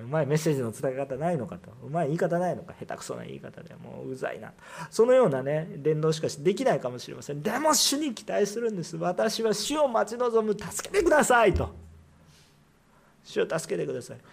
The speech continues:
皆さん、このクリスマスね、もちろん楽しく過ごすこと大切です。神様の中に生こってください。でもね、いつもメッセージするんですけど、それだけで終わると、ものす、虚しい、虚しいんですよ。もちろん皆さんすでに救われていますよ。それは喜びなんですけど、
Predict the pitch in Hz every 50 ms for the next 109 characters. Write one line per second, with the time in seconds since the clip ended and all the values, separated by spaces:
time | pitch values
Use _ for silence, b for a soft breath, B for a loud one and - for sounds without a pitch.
0 | B B B B - 226 262 233 247 269 240 220 B B B B - 226 214 220
1 | 226 214 214 - 220 233 214 220 233 233 226 220 - 180 185 190 185 185 - -
2 | - - 156 156 175 190 185 160 151 156 151 160 156 160 156 160 - 143 131 123
3 | 120 - - 143 139 127 - - - 120 113 120 113 104 107 104 107 113 120 127
4 | 123 127 127 107 123 117 117 - - 127 123 117 - - 110 104 110 107 117 113
5 | 107 107 104 107 120 113 - 120 - - 107 107 107 101 104 104 - 113 107 117
6 | 139 147 147 143 143 156 156 143 135 139 143 143 180 233 214 320 311 269 196 160
7 | 156 156 147 156 156 156 156 160 156 160 156 156 165 156 156 147 - 151 147 131
8 | - 165 151 139 135 135 - 156 151 151 B B B B B B - 180 160 -
9 | - - 233 262 320 330 330 320 330 339 320 254 185 175 185 185 180 180 175 185
10 | 175 170 - 208 214 240 269 320 349 - 233 240 247 285 339 349 311 - - 339
11 | 302 226 220 233 269 311 285 - - - 262 247 220 185 170 156 180 180 185 214
12 | 214 214 262 262 233 202 202 226 214 208 170 151 147 139 - 214 233 185 151 143
13 | 143 - - - 202 190 190 196 196 202 180 196 190 196 185 190 - 131 - -
14 | 165 151 143 139 139 139 143 147 139 147 135 131 131 131 135 135 131 135 - 165
15 | 160 160